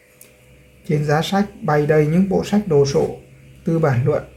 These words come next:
chủ nghĩa Mác Lênin, tuyển tập Mao Trạch Đông, xây dựng chủ nghĩa xã hội mang đặc sắc Trung Quốc. Những cuốn sách này đều mới tinh, nhìn là biết chưa bao giờ sờ vào.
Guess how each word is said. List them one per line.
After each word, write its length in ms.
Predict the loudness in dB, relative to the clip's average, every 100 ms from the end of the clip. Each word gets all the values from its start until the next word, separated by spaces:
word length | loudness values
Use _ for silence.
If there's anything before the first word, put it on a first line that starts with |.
| -20 -18
chủ 140 | -10 -4
nghĩa 200 | 0 4
Mác 260 | 4 4
Lênin, 480 | 4 6 6 6 2 -4 -20 -14 -4
tuyển 140 | -2 0
tập 140 | 0
Mao 240 | 2 2 0
Trạch 140 | -2
Đông, 240 | 2 4 2 0 -6 -4
xây 200 | 2 4
dựng 140 | 6 4 2
chủ 100 | 2
nghĩa 220 | 2 0
xã 180 | 0 0
hội 260 | 2 2
mang 220 | 2 2
đặc 100 | 2 0
sắc 160 | -2 -2
Trung 120 | 0 0
Quốc. 140 | 0 -4 -8 -14 -14 -16 -8
Những 160 | -6 2
cuốn 200 | 2 4
sách 220 | 2 0
này 200 | 0 0
đều 160 | 4 4
mới 220 | 4 2 6
tinh, 160 | 6 6 -2 -18 -2
nhìn 180 | 2 4
là 120 | 4
biết 200 | 2 0
chưa 180 | 0 2
bao 160 | 4 2
giờ 180 | 2 0 2
sờ 160 | 2
vào. 280 | 4 2